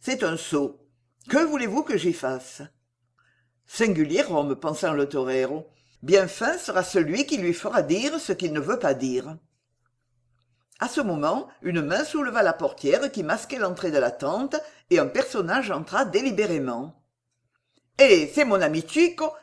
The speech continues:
s'écria gaiement Pardaillan. « Sais-tu que tu es superbe ? Peste, quel costume !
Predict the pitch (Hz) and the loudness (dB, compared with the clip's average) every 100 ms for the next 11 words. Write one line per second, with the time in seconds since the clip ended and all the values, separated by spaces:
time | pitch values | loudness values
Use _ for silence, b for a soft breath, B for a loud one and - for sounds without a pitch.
0 | B - - - 170 156 143 185 190 180 | B -2 -2 2 4 4 6 4 4 0
1 | 165 160 151 156 175 - _ _ b b | 2 4 4 2 -2 -10 _ _ b b
2 | b - 262 262 247 202 170 160 - 156 | b -4 0 0 2 2 2 0 -2 2
3 | - 254 311 339 403 - _ _ _ _ | 8 8 8 2 -6 -8 _ _ _ _
4 | - 240 196 123 143 - 175 - 180 180 | -6 -4 -4 -6 -8 4 6 6 2 2
5 | - 294 262 147 | 0 0 0 -4